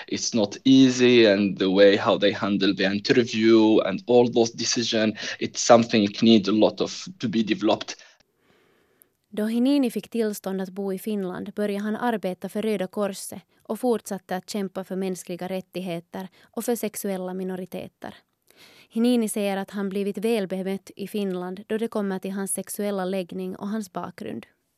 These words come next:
Speaker 1: My personal experience is very positive, honestly. You know, like, uh, this is me, but doesn't mean it's everyone.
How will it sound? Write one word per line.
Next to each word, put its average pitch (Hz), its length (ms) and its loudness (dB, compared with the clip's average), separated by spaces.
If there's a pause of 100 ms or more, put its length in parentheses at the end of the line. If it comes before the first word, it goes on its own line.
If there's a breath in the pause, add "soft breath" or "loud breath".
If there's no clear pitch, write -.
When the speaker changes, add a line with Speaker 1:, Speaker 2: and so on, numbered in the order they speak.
(140)
Speaker 1:
My 226 260 6
personal 349 540 0
experience 196 560 -2
is 123 140 -4
very 131 160 0
positive, - 440 -10 (120)
honestly. 101 460 -4 (120)
You 107 120 -2
know, 107 360 8
like, 113 260 4
uh, 113 240 6
this 151 140 8
is 123 180 6
me, 117 260 6
but 110 160 4
doesn't 127 400 2
mean 135 200 6
it's - 280 -6
everyone. 98 540 0